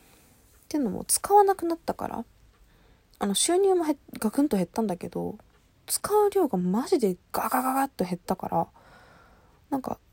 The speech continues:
今まで三年間一度もできてこなかった貯金っていうのがちょっとだけできるようになっ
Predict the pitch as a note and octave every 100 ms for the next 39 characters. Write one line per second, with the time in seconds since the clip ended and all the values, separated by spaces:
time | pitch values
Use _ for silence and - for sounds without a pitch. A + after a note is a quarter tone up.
0 | _ - B3+ E4+ C4+ - B3+ C#4 C#4 B3
1 | F#3 F3+ G3 C4 C#4 C4+ C#4 A3+ G3+ F#3+
2 | F3 - _ - - G3 - D#4+ F4+ -
3 | D#4+ A#3 F#3+ - B3+ B3+ B3+ B3+ A#3+ A3+
4 | A3 A3 F#3 E3+